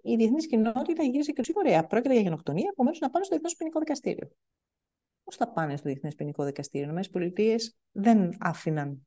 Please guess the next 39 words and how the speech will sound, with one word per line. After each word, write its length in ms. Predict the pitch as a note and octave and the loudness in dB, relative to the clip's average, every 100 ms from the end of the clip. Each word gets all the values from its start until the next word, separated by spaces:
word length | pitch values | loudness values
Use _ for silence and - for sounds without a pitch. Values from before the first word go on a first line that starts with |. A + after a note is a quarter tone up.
| _ | _
τους 160 | D#3+ D3+ | 0 0
δικούς 280 | D3+ D#3 | -2 -4
τους 140 | - - | -6 -8
ανθρώπους 420 | C#3+ D3+ C#3 - | -6 -6 -6 -6
να 100 | D3 | -8
πάνε 220 | C#3+ C#3 | -6 -8
στο 140 | C3+ C3 | -6 -8
Διεθνές 280 | C3 C3+ _ | -8 -12 _
Ποινικό 300 | C#3+ C3+ C3+ | -12 -10 -10
Δικαστήριο. 520 | C#3 - - B2 - _ _ _ - | -10 -10 -8 -8 -10 _ _ _ 2
Τελικώς, 480 | D#3 D3+ - A#3 | 4 4 4 4
λοιπόν, 320 | G#3 F3+ G#3+ G3+ | 4 4 4 4
αποφασίστηκε 840 | E3+ - C3 - C3+ - - F4 | 2 -4 -6 -6 -4 -6 -4 0
ότι 160 | D4 G3+ | 0 0
θα 180 | - D3+ | 0 0
πάνε 400 | D3 D#3+ D4 - _ _ _ | 2 2 0 -2 _ _ _
με 120 | F#3 | 4
απόφαση 420 | E3+ F3+ A#3 D#4+ | 4 2 -2 -4
του 60 | - | -2
Συμβουλίου 280 | C4 C4 E4+ | 2 4 4
Ασφαλείας. 580 | - F#4 B3+ - - _ _ - - | 4 2 2 -2 -8 _ _ -20 -12
Στο 120 | D#3+ | 0
Συμβούλιο 240 | E3+ B3+ | 4 4
Ασφαλείας, 360 | A#3+ A3+ D#4+ D#4+ | 4 4 4 4
όμως, 180 | D4 D4+ | 2 0
είναι 100 | D4 | 0
μόνιμο 280 | D4+ D4+ C#4+ | 0 2 4
μέλος 340 | D4+ C4 D#3+ | 6 6 4
οι 40 | D3 | 0
Ηνωμένες 280 | C3+ C3+ | -4 -4
Πολιτείες. 540 | - B2 A#2+ A2 A2+ - - - - _ | -4 -6 -6 -8 -8 -14 -20 -20 -20 _
Και 100 | F3+ | 4
έγινε 280 | A3 C4 F#3 | 6 6 6
ολόκληρη 360 | A3 A3+ D4 | 6 6 6
μανούβρα 840 | C4+ F#3+ D#3 D3+ C#3+ C3+ C#3 G#3 - _ _ - | 8 6 4 4 2 0 -2 -4 -8 _ _ 2
να 240 | E3 D#3 | 4 6
γίνει 520 | D3 C#3 G3+ E4+ E4 | 4 8 12 12 12
η 60 | A3+ | 10
συζήτηση 600 | - C#3 D3 C#3 A#2+ | 8 6 4 2 -4